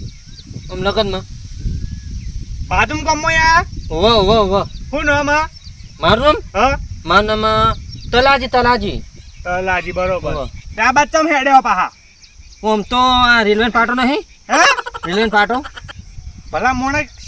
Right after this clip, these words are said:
Speaker 2: શેઢો આવું મસ્કરી કરો.
Speaker 1: એટલે એવું લાગે, હા? આ શેઢોમાં તો હારો.
Speaker 2: તે બાજુ જવું તમારે?
Speaker 1: ઘેર જવું, હા.
Speaker 2: ભૂલા પડ્યા?
Speaker 1: ના, ભૂલો નહીં પડ્યો.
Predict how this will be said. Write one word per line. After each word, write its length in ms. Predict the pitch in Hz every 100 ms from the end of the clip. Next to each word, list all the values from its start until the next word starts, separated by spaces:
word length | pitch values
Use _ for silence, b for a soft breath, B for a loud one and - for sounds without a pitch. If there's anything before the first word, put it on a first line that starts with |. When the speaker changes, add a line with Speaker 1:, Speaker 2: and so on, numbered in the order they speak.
| -
Speaker 2:
શેઢો 280 | 190 151 196
આવું 260 | 254 262 311
મસ્કરી 380 | 285 - 285 262
કરો. 420 | 269 277 240 - - - - - -
Speaker 1:
એટલે 140 | 214 240 240 226 - - - - - 185
એવું 140 | 233
લાગે, 200 | 262 262
હા? 140 | 277 - - - - - - - - - - -
આ 40 | 208 -
શેઢોમાં 400 | 135 165 214 220
તો 100 | 220
હારો. 300 | 220 226 233 - - - -
Speaker 2:
તે 100 | -
બાજુ 240 | 294 320 294
જવું 200 | 311 311
તમારે? 320 | 311 294 - - - - - -
Speaker 1:
ઘેર 180 | 240 262
જવું, 300 | 240 226 190
હા. 140 | 202 - - - - - -
Speaker 2:
ભૂલા 200 | 202 254
પડ્યા? 380 | 285 302 320 440 - - - - - - - 165
Speaker 1:
ના, 180 | 233 240
ભૂલો 240 | 165 220
નહીં 160 | 277 240
પડ્યો. 320 | 269 220